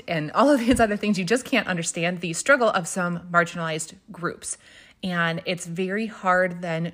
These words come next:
to read tarot for somebody if you don't understand this background. So if you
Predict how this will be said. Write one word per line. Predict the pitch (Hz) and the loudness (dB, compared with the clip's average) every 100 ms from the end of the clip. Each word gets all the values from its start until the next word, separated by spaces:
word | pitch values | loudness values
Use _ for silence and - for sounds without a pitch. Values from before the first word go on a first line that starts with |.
| - | -8
to | 208 180 170 | -8 -8 -8
read | 165 180 190 190 | -8 -6 -6 -8
tarot | - 233 220 254 285 285 | -10 -4 -2 0 -2 -4
for | - 262 | -2 -2
somebody | 254 262 277 285 311 - _ - | 0 0 0 -2 -6 -10 _ -8
if | 202 | -6
you | 185 202 | -2 0
don't | 190 185 | 2 0
understand | 175 165 - 170 | -4 -6 -6 -4
this | 165 | -4
background. | - 143 - - - - _ _ _ _ _ _ _ - | -4 -4 -4 -10 -10 -16 _ _ _ _ _ _ _ -20
So | - 196 165 | 0 2 2
if | - 170 | -2 -10
you | 175 170 202 233 240 247 | -10 -6 -2 -2 -2 -4